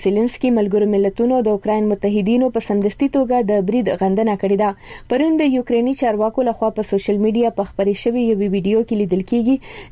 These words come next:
چې باخموت او د جګړې سرې کرښې ته نږدې د برید ښکار صنعتي ښار کې خلک په لارو کوڅو کې راپریوزي. دا برید د امریکا د بهرنیو چارو وزیر انتونی بلینکن لخوا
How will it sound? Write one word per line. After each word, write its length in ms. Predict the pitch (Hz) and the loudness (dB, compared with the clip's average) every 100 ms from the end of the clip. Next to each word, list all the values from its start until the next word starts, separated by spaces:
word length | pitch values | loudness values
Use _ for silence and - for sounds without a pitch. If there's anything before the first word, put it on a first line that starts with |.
| - | -6
چې 220 | 240 233 220 | 0 0 0
باخموت 420 | 220 247 285 - | 0 0 -2 0
او 80 | 208 | 0
د 160 | 202 196 | 0 0
جګړې 300 | 196 226 240 - 190 - | 0 0 0 -2 -8 -6
سرې 200 | - 277 - | -2 0 0
کرښې 260 | 214 - 202 | -4 -4 -2
ته 80 | 202 | 0
نږدې 300 | 208 190 247 269 - - - 208 | 0 0 0 0 -4 -20 -8 -2
د 100 | 240 | 0
برید 240 | 277 294 - | 0 -2 -6
ښکار 300 | - 254 247 - 220 | -2 0 0 -4 -6
صنعتي 340 | 220 208 254 277 | -4 -4 -2 -2
ښار 240 | 226 196 190 | 0 -2 -2
کې 100 | 226 247 | -4 0
خلک 280 | 262 269 - - - - | -2 -2 -8 -20 -12 -2
په 140 | 226 | 0
لارو 260 | 262 285 269 214 | 2 0 0 -4
کوڅو 260 | - 208 208 | -4 -4 0
کې 220 | 247 226 | 0 2
راپریوزي. 640 | 208 208 214 208 202 180 185 - - - 233 226 | 0 0 2 2 2 -2 -4 -10 -20 -20 -8 -2
دا 120 | 269 277 | 0 2
برید 180 | 330 277 | 0 0
د 60 | 269 | -2
امریکا 280 | 269 277 | 0 -2
د 100 | 247 233 | 0 -2
بهرنیو 360 | 220 233 240 233 | 0 0 0 0
چارو 180 | 220 208 | 0 0
وزیر 220 | 208 233 - 208 | 0 -4 -2 -2
انتونی 340 | 214 214 214 214 | 0 0 2 2
بلینکن 400 | 240 262 233 202 | 0 0 0 0
لخوا 260 | - 233 | 0 -2